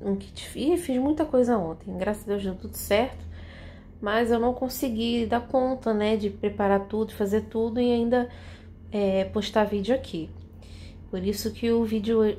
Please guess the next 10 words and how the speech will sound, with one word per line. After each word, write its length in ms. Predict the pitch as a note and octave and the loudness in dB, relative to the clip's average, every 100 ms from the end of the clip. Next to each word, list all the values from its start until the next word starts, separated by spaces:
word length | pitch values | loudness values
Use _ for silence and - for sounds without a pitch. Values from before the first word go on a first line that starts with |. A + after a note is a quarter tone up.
| - | -4
tô 160 | G#3 | -4
postando 360 | G3 G#3 - G3+ | -2 -4 -2 -2
aqui 180 | G3 G#3 | 0 0
o 160 | G#3 | 0
vídeo 500 | G3 G3+ G3 G#3 G3 F3+ - - - - - | 0 -2 0 0 0 -2 -10 -16 -16 -16 -4
às 180 | F#3+ G3 | -2 2
doze 360 | F#3+ G3+ G3+ | 2 2 4
horas. 480 | A3 D#3 D3 E3+ - - - - - - - - - - - - - - - - | 2 2 -4 -8 -12 -14 -18 -18 -18 -18 -18 -18 -20 -18 -18 -16 -18 -18 -18 -10
É, 460 | - G#3+ G#3 G#3 G3+ | 0 4 4 4 2
então, 440 | G3+ - D#4 E4 | 0 4 6 6